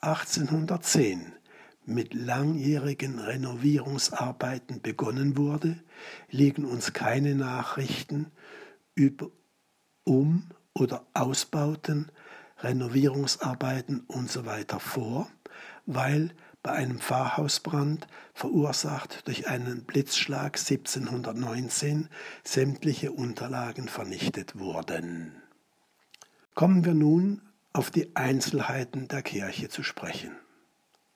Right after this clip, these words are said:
Der Chorraum wurde achtzehnhundertneunundneunzig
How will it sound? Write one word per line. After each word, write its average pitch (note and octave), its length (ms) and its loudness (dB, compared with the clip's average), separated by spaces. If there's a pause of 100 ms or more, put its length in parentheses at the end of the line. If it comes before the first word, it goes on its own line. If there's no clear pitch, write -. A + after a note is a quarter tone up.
(840)
Der B2+ 140 2
Chorraum E3 920 2
wurde C#3+ 560 0
achtzehnhundertneunundneunzig B2 1800 -2